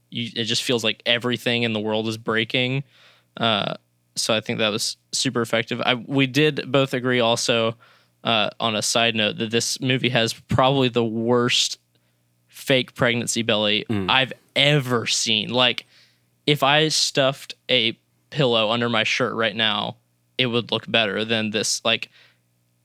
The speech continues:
Speaker 1: thing was bouncing up and down when this lady was walking away.
Speaker 2: Yeah, there's a woman just walking around with a balloon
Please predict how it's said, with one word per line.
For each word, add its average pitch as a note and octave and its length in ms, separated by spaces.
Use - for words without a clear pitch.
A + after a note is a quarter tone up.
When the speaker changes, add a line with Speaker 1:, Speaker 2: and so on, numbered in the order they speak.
Speaker 1:
thing D#3 200
was C3+ 140
bouncing C3 520
up A#2+ 160
and A2+ 140
down A2+ 280
when G#2+ 120
this A2 220
lady A#2 240
was G#2+ 180
walking A2 320
away. G#2+ 340
Speaker 2:
Yeah, G#2+ 140
there's G#2+ 180
a G#2+ 60
woman G#2+ 280
just G2 140
walking G2 240
around G2 120
with F#2+ 100
a G2 40
balloon F#2+ 600